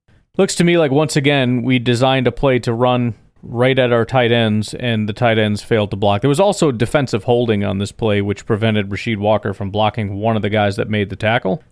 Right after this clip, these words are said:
That could have made a pretty big difference. But for the most part, you got Josiah DeGuara leading the toss. He's lead blocking, and he can't really get around the corner to the guy that he's blocking because Luke Musgrave gets kinda pushed back into him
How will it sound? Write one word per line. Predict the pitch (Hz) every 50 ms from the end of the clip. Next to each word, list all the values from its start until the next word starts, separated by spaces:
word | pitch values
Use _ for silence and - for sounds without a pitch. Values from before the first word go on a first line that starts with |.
| _
That | - 117 120 -
could | - 131 120
have | 113
made | 113 113 113
a | 107
pretty | - 127 120 117
big | 113 117 113
difference. | 110 120 113 - 147 139 - - - _ _ - -
But | - 143 127 120 - - - -
for | - - 165
the | 139 135
most | 135 151 160 151 156 - -
part, | 139 120 113 117 120 - - _ _ _
you | 160 143 131
got | 131 135 127 120 -
Josiah | - 117 - 160 151 143 139 127
DeGuara | 131 117 123 127 127 131 131 123 120 117 113 117
leading | 131 135 131 131 127 120 117 107 - - - _ _ _ _ -
the | 120 117 113
toss. | - - 139 120 101 92 90 104 - - - - _
He's | 127 117 120
lead | 120 135 131 113 104
blocking, | 104 101 92 92 - 104 98 98 98 - _ _ _ _ _ -
and | 127 123 120 117 113 107
he | 113 123
can't | 117 - - 139 139 131
really | 127 135 123 120
get | 117 127 120
around | 117 117 117 113 113
the | 113
corner | - - 131 131 123 110
to | 101 -
the | 113
guy | 113 120 117 113
that | 107 104
he's | 120 147 143 120
blocking | 117 120 113 110 107 - - 117 110 107
because | 110 107 - 123 113 104
Luke | 107 117 117 110 -
Musgrave | 120 117 110 - - 123 113 110 101 107
gets | 113 101 -
kinda | - 120 107 101
pushed | 101 - 120 107 - - -
back | - 110 107 104 -
into | - - 131 123 113 113
him | 110 117 120